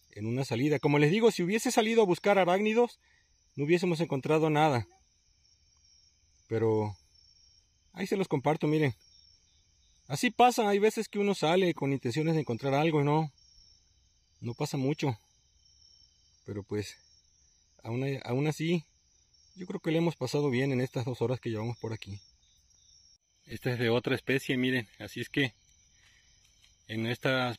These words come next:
pequeña salida hemos encontrado cinco, cinco especies de espécimes de arácnidos.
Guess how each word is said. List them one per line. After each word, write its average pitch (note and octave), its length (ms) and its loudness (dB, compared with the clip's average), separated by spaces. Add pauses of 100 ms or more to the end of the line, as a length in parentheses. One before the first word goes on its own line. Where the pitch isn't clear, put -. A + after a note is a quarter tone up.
pequeña C3+ 380 -2
salida C3+ 340 -4
hemos C#3 220 -4
encontrado B2+ 420 -4
cinco, B2 500 -6 (960)
cinco A#2 320 -8
especies A#2 500 -8 (1500)
de G2 480 -8
espécimes C3 580 -4
de G#2 180 -4
arácnidos. A2+ 600 -4